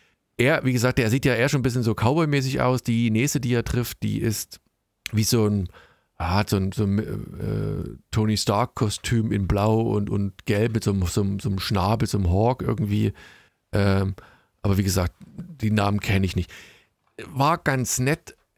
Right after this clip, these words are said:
Äh, vielleicht gibt's einem mehr, wenn man weiß, also das, das Spiel kennt irgendwie, ist, ich fand's jetzt, äh, okay,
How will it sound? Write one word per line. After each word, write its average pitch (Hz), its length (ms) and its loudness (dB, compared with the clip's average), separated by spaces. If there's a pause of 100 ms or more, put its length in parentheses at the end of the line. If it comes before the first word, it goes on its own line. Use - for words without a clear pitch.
(320)
Äh, 127 140 -8
vielleicht 131 500 -2
gibt's 175 220 -2
einem 131 280 0
mehr, 131 280 2
wenn 127 100 0
man 120 200 0
weiß, 117 360 0
also 104 160 -2
das, 107 320 -2
das 117 160 -2
Spiel 170 340 -2
kennt 143 380 0
irgendwie, 123 560 0
ist, 117 180 -8
ich - 160 -8
fand's 104 320 -4
jetzt, - 380 -6 (540)
äh, 98 320 -2 (180)
okay, 104 580 2